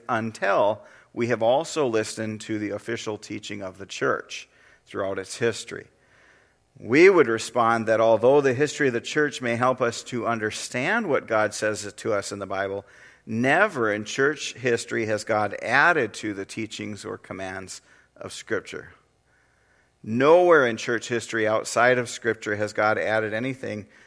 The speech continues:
that he requires us to believe or to do. If anything is added, as I started out with, that's outside of what God has told us,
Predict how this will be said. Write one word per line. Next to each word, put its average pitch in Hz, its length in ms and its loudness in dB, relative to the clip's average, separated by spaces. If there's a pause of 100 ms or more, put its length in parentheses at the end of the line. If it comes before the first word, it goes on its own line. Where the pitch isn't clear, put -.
(120)
that 104 180 0
he 120 160 -2
requires 117 540 4
us 107 160 0
to 107 140 -8
believe 107 460 -4
or 107 160 -2
to 101 140 -12
do. 87 240 -16 (1000)
If - 180 -14
anything 143 460 -2
is 131 140 -2
added, 135 460 6 (360)
as - 140 -12
I 101 80 -4
started 113 420 -2
out 123 240 4
with, 113 280 -2
that's - 220 -8
outside 117 520 0
of 113 120 -6
what 107 160 -6
God 107 240 0
has 107 120 -8
told 98 260 -6
us, 95 220 -8